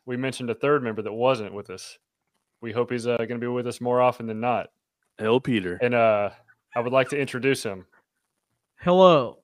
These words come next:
Speaker 1: This is
Speaker 2: Oh,
Speaker 1: Flim
Speaker 2: Peter
Speaker 1: God.
Speaker 2: Redden.
Speaker 1: Flim God.
Speaker 3: <laughs>
Speaker 1: Lance screwed, oh, Lance fucked up my fucking joke. Of course, it butted in ri-, butted in right over it.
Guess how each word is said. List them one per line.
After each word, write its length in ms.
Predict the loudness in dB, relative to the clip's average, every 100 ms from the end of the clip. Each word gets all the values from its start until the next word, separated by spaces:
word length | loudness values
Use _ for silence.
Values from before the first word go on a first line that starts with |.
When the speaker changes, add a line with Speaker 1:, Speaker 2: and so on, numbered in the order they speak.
| _ _ _ _
Speaker 1:
This 200 | -6 2
is 460 | 4 4 2 -4 -16 _ _ _ _ _ _ _ _ _
Speaker 2:
Oh, 100 | -6
Speaker 1:
Flim 300 | 2 6 6
Speaker 2:
Peter 80 | 6
Speaker 1:
God. 460 | 6 6 6 2 -4 _ _ _ -6
Speaker 2:
Redden. 280 | 2 4 6
Speaker 1:
Flim 0 |
God. 440 | 6 8 8 8 6 0 0 0 0 0 -2
Speaker 3:
<laughs> 500 | -2 -6 -8 -8 -2
Speaker 1:
Lance 200 | -2 -2
screwed, 240 | -2 0
oh, 100 | 2 2
Lance 200 | 0 -2
fucked 320 | 0 0 2
up 100 | -2
my 140 | -2 -4
fucking 400 | -2 -4 -6 -10 -14 -8 -4
joke. 300 | -2 -2 -4 -12 _ _ -4 2 4
Of 260 | 4 6 6
course, 220 | 6 6
it 100 | 2
butted 280 | 4 4 4 2
in 60 |
ri-, 180 | 0 0 -4 0
butted 300 | 0 2 -2
in 140 | -2
right 240 | -2 0 -2
over 260 | -4 -6
it. 100 | -10